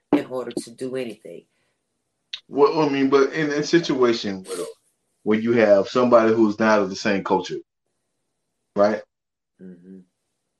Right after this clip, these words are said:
Speaker 2: And you befriend this person to a point where they come into your house, they going to the cookouts, they at your birthday parties, you may invite them to Christmas dinner, be around your family, right?
Speaker 1: Okay.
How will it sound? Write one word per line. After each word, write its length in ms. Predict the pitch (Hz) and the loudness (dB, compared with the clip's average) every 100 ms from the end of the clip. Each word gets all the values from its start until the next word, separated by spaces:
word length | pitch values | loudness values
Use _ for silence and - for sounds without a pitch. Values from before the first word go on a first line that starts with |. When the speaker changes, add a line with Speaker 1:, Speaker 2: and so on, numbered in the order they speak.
| _ _ _ _ _ | _ _ _ _ _
Speaker 2:
And 120 | 120 | 4
you 120 | 117 101 | 6 4
befriend 520 | 107 - 135 131 107 | 2 4 6 6 4
this 140 | 95 | 0
person 380 | - 92 - 82 | -2 -2 -2 -8
to 160 | 107 87 | -4 -4
a 40 | |
point 300 | - 98 87 | -4 -6 -4
where 360 | 92 90 87 - _ _ _ _ _ _ _ _ - | -2 0 -2 -4 _ _ _ _ _ _ _ _ 2
they 180 | 110 | 2
come 240 | 104 117 107 | 4 2 2
into 200 | 98 104 | 0 0
your 200 | 87 85 | 0 2
house, 560 | 117 117 117 113 - - _ _ _ _ _ _ _ _ | 6 6 4 0 -12 -20 _ _ _ _ _ _ _ _
they 120 | 104 | -4
going 320 | 95 107 95 - | -2 -2 -2 -4
to 100 | 90 | -8
the 100 | - | -6
cookouts, 840 | - 113 113 104 104 - - - _ _ _ | -2 0 4 4 4 0 -10 -20 _ _ _
they 200 | 101 92 | -6 -4
at 140 | 87 85 | -4 -8
your 100 | 80 | -4
birthday 380 | 101 101 98 87 | -2 -2 -2 -6
parties, 580 | 95 90 87 87 87 - | -4 -2 0 -2 -4 -6
you 80 | 104 | -4
may 240 | 104 101 | -2 -2
invite 340 | 92 82 - 87 | -4 -2 -2 -2
them 100 | 87 | -6
to 80 | 85 | -8
Christmas 400 | 101 92 85 82 | -8 -8 -10 -12
dinner, 340 | 90 104 98 95 _ _ _ - | -8 -6 -6 -10 _ _ _ -8
be 160 | 87 90 | -2 -2
around 240 | 82 73 | -2 -6
your 100 | - | -12
family, 400 | - 107 101 69 - _ - | -4 -2 0 -4 -14 _ -4
right? 200 | 90 104 _ _ _ _ _ 180 | -4 -4 _ _ _ _ _ -20
Speaker 1:
Okay. 320 | 185 180 | -20 -20